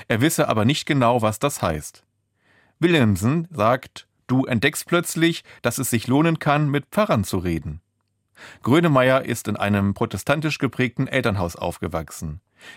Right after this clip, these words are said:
Themen aus der Welt des Glaubens kommen in seinen Liedern immer wieder vor. In dem Interview fährt er fort, dass diese Gespräche mit Pfarrern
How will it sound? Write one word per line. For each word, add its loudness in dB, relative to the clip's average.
Themen 2
aus -4
der -2
Welt -2
des -4
Glaubens 0
kommen 0
in -4
seinen -2
Liedern 2
immer 0
wieder 0
vor. -6
In 2
dem 4
Interview 0
fährt -4
er -8
fort, 0
dass -6
diese 0
Gespräche 0
mit 0
Pfarrern 0